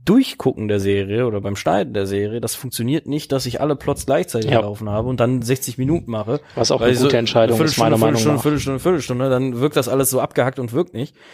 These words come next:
Speaker 1: Ich glaube, das ist tatsächlich einfach eine, eine Postproduktions-, äh, Geschichte, dass man, äh, sich dann überlegt hat, äh, ja,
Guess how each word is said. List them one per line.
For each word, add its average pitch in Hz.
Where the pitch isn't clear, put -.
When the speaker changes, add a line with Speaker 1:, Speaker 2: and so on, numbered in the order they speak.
Speaker 1:
Ich -
glaube, 143
das 123
ist 147
tatsächlich 120
einfach 120
eine, 117
eine 113
Postproduktions-, 104
äh, 101
Geschichte, 110
dass -
man, 123
äh, 117
sich 120
dann 127
überlegt 127
hat, 131
äh, 123
ja, 151